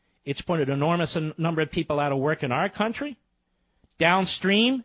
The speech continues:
from the particular industry, that is, industries that use that material to create things, because they can't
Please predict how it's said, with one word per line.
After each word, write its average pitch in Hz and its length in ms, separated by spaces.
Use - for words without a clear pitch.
from 170 160
the 170 80
particular 190 520
industry, 233 460
that 165 180
is, 165 160
industries 190 500
that 151 200
use 208 320
that 208 180
material 220 540
to 196 80
create 180 420
things, 262 280
because 240 280
they 285 120
can't 311 360